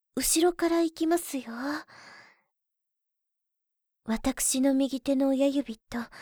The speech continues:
人差し指で輪っかを作って、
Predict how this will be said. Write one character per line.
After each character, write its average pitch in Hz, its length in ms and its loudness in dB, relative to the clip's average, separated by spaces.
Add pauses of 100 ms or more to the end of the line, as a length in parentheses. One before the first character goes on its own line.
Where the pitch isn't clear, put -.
(600)
人 - 320 0
差 294 160 0
し 302 200 0
指 294 240 2
で 220 280 -4
輪 247 80 0
っ 240 60 -4 (100)
か 294 160 2
を 277 40 0
作 - 300 -10
っ 240 40 -6 (340)
て、 247 100 -12